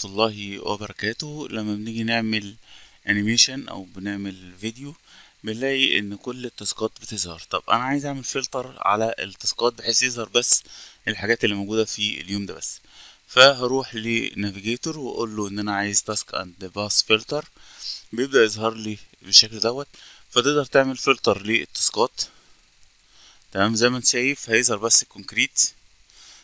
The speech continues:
طب ايه الفكرة من كده؟ ان انا لما بدوس على هنا هو بيقول عايز تفلتر بايه؟ بالنيم، فالنيم بكون انا قايل له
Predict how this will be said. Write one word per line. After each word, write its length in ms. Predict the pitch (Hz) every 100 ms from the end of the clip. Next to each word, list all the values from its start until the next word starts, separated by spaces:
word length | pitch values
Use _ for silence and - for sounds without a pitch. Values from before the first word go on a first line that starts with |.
| _
طب 220 | 95 92 -
ايه 100 | 143
الفكرة 340 | 160 156 139
من 200 | 127 123
كده؟ 380 | 143 139 143 110
ان 180 | 113 135
انا 100 | 131
لما 140 | 123
بدوس 220 | 131 -
على 120 | 127
هنا 280 | 135 156 165 - - - _ 123
هو 100 | 131
بيقول 200 | 139 131
عايز 240 | 135 -
تفلتر 320 | 143 135 131
بايه؟ 280 | 110 127 147
بالنيم، 540 | 127 117 127 160 170
فالنيم 560 | 147 117 110 123 147 143
بكون 340 | 117 - 131
انا 140 | 131 120
قايل 240 | 120 131
له 140 | 143